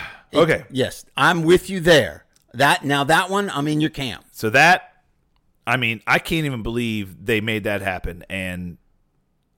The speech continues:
Speaker 2: I, look, I love Emilia Clarke. She's fantastic. Obviously, huge fan of Game of Thrones. Was fan, was wonderful. Glad she's in the M C U.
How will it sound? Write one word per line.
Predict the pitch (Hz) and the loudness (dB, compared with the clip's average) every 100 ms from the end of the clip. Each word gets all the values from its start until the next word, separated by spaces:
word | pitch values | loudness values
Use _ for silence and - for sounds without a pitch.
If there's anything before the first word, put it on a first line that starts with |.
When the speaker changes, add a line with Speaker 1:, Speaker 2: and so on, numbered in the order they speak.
| - | -2
Speaker 2:
I, | 131 | 0
look, | 123 110 117 | 0 -2 2
I | 139 | 4
love | 147 151 | 4 2
Emilia | 147 147 139 | 0 0 0
Clarke. | - 135 127 - | 0 0 0 -4
She's | 110 - | -8 -8
fantastic. | 104 98 135 127 - 123 113 - - | -8 -4 0 0 0 -2 -2 -4 -6
Obviously, | 113 113 - 113 107 104 - | -6 -6 -6 -6 -6 -8 -14
huge | - 131 120 | -10 -10 -6
fan | 123 120 | -4 -4
of | 107 | -6
Game | 107 104 | -8 -10
of | |
Thrones. | 107 98 98 98 92 - | -12 -12 -10 -12 -14 -16
Was | 101 | -14
fan, | - 113 107 - | -6 -6 -6 -8
was | 104 107 | -8 -6
wonderful. | 127 123 - 117 113 - - _ _ | -6 -8 -4 -4 -4 -8 -20 _ _
Glad | - 135 143 139 | -4 2 2 2
she's | 139 123 | -4 -2
in | 120 | -4
the | 113 107 | -4 -6
M | 101 | -6
C | - 98 | -8 -8
U. | 95 87 | -8 -8